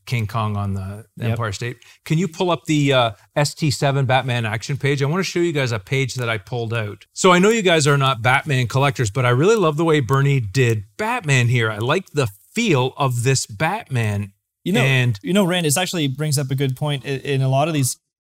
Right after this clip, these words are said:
Speaker 2: key issues, like, it's amazing to be able to see Bernie Wrightson do a Batman. Isn't that kind of part of why this is a key issue, right? Is to go, you collect the artist for
Speaker 1: It would, it would be an early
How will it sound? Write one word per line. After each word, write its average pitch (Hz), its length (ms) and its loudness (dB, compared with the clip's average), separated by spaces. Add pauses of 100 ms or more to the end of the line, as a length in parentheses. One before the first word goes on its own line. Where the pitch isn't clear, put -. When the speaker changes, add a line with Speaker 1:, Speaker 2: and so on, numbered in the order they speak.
(140)
Speaker 2:
key 151 280 -2
issues, 131 500 -2 (120)
like, 135 280 -6
it's 135 140 -2
amazing 151 480 -2
to 139 180 -2
be 135 280 0
able 135 160 -2
to 127 120 -2
see 139 300 -2
Bernie 135 340 -2
Wrightson 165 640 -2 (300)
do 139 300 2
a 131 60 0
Batman. 156 600 -2
Isn't 143 220 -4
that 143 160 -4
kind 147 140 -4
of 127 120 -4 (220)
part 156 220 -2
of 139 80 -2
why 143 240 -2
this 135 220 -2 (200)
is 156 140 -4
a 160 60 -2
key 202 200 -2
issue, 151 420 0
right? 170 300 0 (600)
Is 139 200 -2
to 147 100 -4
go, 151 380 0 (720)
you 147 80 -6
collect 127 380 0
the 185 140 -8
artist 117 360 -6
for 127 460 -6 (460)
Speaker 1:
It 165 240 -4
would, 117 320 -4 (260)
it 143 180 -2
would 139 300 0
be 127 160 0
an 127 140 -4 (120)
early 127 480 -2